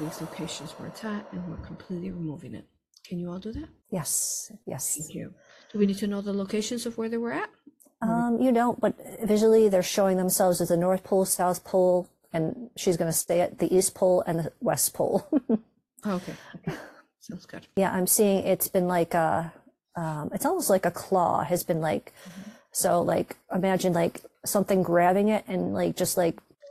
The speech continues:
Speaker 2: uh, energetically, um, grabbing it and smushing it to
Speaker 1: Mm-hmm.
Speaker 2: prevent it from uh, doing what it needs to do, what she needs to do.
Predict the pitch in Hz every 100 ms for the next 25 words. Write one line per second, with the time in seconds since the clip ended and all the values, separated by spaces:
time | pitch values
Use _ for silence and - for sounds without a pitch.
0 | - 170 160 190 196 120 - - _ -
1 | - - - - - _ - 202 185 196
2 | 190 - 185 165 175 - - 165 156 156
3 | 156 165 - - - 175 196 214 233 226
4 | 190 175 - - 208 196 190 160 - -
5 | - - 185 - - - - - 196 175
6 | 185 180 185 185 - - 170 156 - -
7 | - - _ - 160 156 160 175 202 196
8 | 190 175 156 - 175 170 - - 160 -
9 | - 175 - 185 160 160 - 170 156 -
10 | -